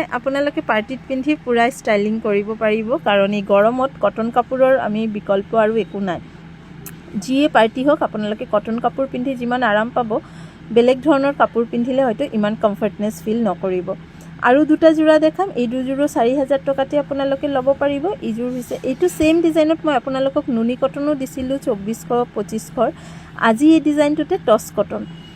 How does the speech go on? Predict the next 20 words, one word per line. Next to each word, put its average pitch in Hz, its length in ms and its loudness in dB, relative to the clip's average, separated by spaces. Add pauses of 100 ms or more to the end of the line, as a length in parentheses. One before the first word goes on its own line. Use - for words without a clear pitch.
(160)
টছ 277 220 6
কটনৰ 330 340 4
কাপোৰযোৰ 302 460 2
যেতিয়া 311 260 4
আপোনালোকে 311 420 0
একদম 302 280 2
ক্ল'জলি 269 520 4
চাব 269 160 4
ওচৰৰ 262 500 4
পৰা, 233 160 4 (160)
এই 302 140 2
টছৰ 262 420 4
যোনটো 311 220 0 (100)
ফিনিচিং, 269 380 -2 (140)
শ্বাইনিং, 226 360 0 (220)
এই 277 120 0
বস্তুটো 262 340 -4 (100)
কিন্তু 254 200 -2 (120)
থাকিব। 214 300 -4 (880)
খুব 339 120 8